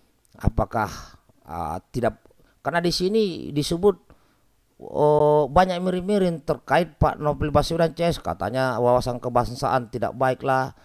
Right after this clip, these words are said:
Padahal beliau ini lulusan Akpol, pasti udah kenyang lah itu masalah Pancasila itu. Itu keyakinan saya, ya. Tidak ada, kita sudah sepakat ideologi negara kita ideologi Pancasila. Udahlah, nggak ada lagi yang lain.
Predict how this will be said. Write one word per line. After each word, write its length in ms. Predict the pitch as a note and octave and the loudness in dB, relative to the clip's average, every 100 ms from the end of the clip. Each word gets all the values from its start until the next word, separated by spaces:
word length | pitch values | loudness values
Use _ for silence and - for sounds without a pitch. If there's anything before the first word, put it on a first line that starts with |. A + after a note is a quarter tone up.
| _ _ _ _ | _ _ _ _
Padahal 400 | - E3 D3 G2 | -2 0 0 0
beliau 320 | A2 C#3 C#3 | -2 0 0
ini 160 | D3+ D#3 | 0 -4
lulusan 400 | D#3+ D#3 D#3+ D#3+ - | -4 -4 -4 -6 -8
Akpol, 480 | - F#3 _ C3+ C3 | -8 -8 _ 0 4
pasti 240 | - - | 2 2
udah 160 | A2+ F#2 | -4 -4
kenyang 400 | G2+ B2+ D#3 C#3 | -6 -6 -6 0
lah 80 | C3 | 0
itu 240 | G#2+ F#2 | 0 -4
masalah 640 | G2+ G2+ G#2+ G#2+ G#2+ G#2+ - - _ _ _ _ | -6 -4 -2 0 0 -4 -8 -20 _ _ _ _
Pancasila 680 | - A2+ A2+ G#2+ D3 C#3 C3 | 0 0 -6 -8 -6 -2 -2
itu. 400 | A#2+ - E2 C#2+ - _ _ - | -2 -6 -10 -12 -18 _ _ -14
Itu 240 | C#3 - | -8 -4
keyakinan 480 | B2 A2 F#2+ G#2+ G2 | -2 -2 -4 -8 -4
saya, 400 | C#3 A#2+ E2+ - - _ _ _ _ | 0 2 0 -4 -16 _ _ _ _
ya. 240 | - C#3+ F#3 - _ _ _ _ _ _ _ _ _ _ _ _ _ | -4 -4 -4 -12 _ _ _ _ _ _ _ _ _ _ _ _ _
Tidak 340 | - D3+ F3+ F#3 | -12 0 6 6
ada, 160 | D3+ C3 - | 8 6 4
kita 240 | F#3 F#3+ F3 | 0 2 4
sudah 160 | E3 | 4
sepakat 420 | - D#3+ D#3+ A2+ - | 4 4 4 2 -2
ideologi 400 | D3+ D3+ D#3 E3+ | -2 0 -2 -2
negara 260 | D#3 D3+ C3+ | 2 2 0
kita 160 | D#3 | -4
ideologi 400 | D3+ C3 C3 C3 | -4 -2 -2 -2
Pancasila. 640 | B2+ A#2+ A2+ A2 C3 G#2+ E2+ | -2 -4 -2 -4 -2 -4 -4
Udahlah, 380 | D3+ E3+ E3+ D3 | 2 6 8 6
nggak 120 | D3 | 4
ada 60 | D#3+ | 2
lagi 180 | D#3+ C#3+ | 2 0
yang 160 | C#3 | 0
lain. 320 | C#3+ A#2 F2+ | 2 2 0